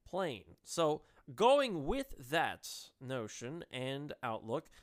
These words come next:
nasa administrator Jim Bridenstine warned that meteors could destroy an entire state in the United States and that they are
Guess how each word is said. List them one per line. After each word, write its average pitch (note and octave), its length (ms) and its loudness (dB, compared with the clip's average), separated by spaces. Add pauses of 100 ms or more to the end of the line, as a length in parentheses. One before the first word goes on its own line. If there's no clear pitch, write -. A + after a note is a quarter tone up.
(120)
nasa A#3 720 2
administrator F3 1040 -4 (460)
Jim G3+ 480 -2
Bridenstine D3 1040 -2 (880)
warned C#3+ 720 6
that B2 260 -2
meteors D#3 680 -4
could A#2+ 200 -8
destroy C#3 880 0
an C#3 100 -6
entire F3+ 640 -2
state - 720 -2
in G#2 180 -10
the G2 80 -10
United F2+ 400 -8
States B2+ 400 -8
and C#3 160 -4
that D#3+ 180 -2
they G#3+ 220 0
are G#3+ 220 2